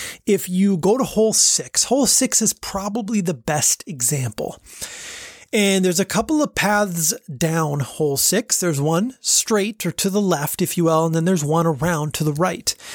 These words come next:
And then there's that little pad back there. If you're going to the right, if for some reason you're playing on the right, you probably are not going to use the pad.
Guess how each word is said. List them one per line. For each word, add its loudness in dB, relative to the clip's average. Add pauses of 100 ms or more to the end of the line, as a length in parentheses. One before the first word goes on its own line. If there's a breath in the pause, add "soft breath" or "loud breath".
(280 loud breath)
And 2
then 4
there's 4
that 2
little 2
pad -6
back -8
there. -2 (420 loud breath)
If -2
you're 0 (120)
going 4
to 2
the 4
right, 0
if -2
for 2
some 2
reason 2
you're 0
playing 0
on 2
the 4
right, 0
you 0
probably -6
are -2
not -2
going 2
to 0
use 2
the -4
pad. -4